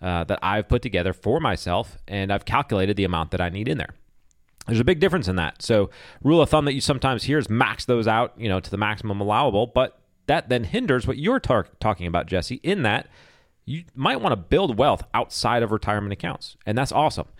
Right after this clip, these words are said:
So when I start looking at building wealth outside of retirement accounts, I will open up an account for any particular goal. So you might have a goal that's, you know, buying a house with cash eventually, or paying down, you know, paying off your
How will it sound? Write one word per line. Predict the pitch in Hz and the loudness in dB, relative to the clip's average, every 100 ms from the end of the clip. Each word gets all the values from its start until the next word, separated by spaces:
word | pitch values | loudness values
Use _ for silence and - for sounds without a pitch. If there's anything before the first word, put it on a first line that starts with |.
| - - - - - _ _ _ | -20 -20 -20 -20 -20 _ _ _
So | - 135 | 0 2
when | 151 | 4
I | 208 | 2
start | - 190 160 | 2 2 4
looking | 156 147 | 2 2
at | 131 104 | 0 2
building | 131 127 117 | 4 4 4
wealth | 117 110 | 2 2
outside | 101 - 120 143 | -2 0 2 4
of | |
retirement | 123 - 85 85 85 | 2 2 0 0 -2
accounts, | - 87 85 85 - - _ | -2 -2 -2 -4 -12 -20 _
I | 98 127 | -4 0
will | 196 143 - | 2 0 0
open | 127 151 135 113 | 0 2 2 0
up | 107 | 0
an | 101 | -2
account | 95 107 104 101 | -2 -2 -2 -4
for | - 104 101 104 - _ - - | -2 0 2 -2 -8 _ -16 -4
any | 151 180 | -2 0
particular | 143 139 143 113 107 | -2 -2 -2 -2 -2
goal. | 95 87 - - - - | 0 -2 -4 -18 -20 -8
So | - | -2
you | 120 131 | 0 0
might | 190 170 | 0 0
have | 143 135 123 - _ _ | 0 0 -4 -10 _ _
a | 101 107 107 107 107 104 | 0 2 2 2 0 0
goal | 113 117 113 | 2 2 2
that's, | 104 104 - - | 2 0 -4 -12
you | 107 | -6
know, | 107 82 | -4 -4
buying | 78 - 120 123 117 | -2 0 0 0 -2
a | |
house | 104 104 95 - - - | -2 -4 -4 -8 -14 -6
with | 101 | -6
cash | - 107 71 - | -2 -2 -4 -8
eventually, | 90 87 76 78 | -4 -4 -4 -6
or | 76 | -4
paying | 80 127 135 120 | -2 -2 -2 0
down, | 110 107 98 82 - | -2 -2 -4 -10 -10
you | - | -4
know, | 92 | -4
paying | 78 123 123 | 0 0 2
off | 117 - | 0 0
your | 95 85 | 0 -2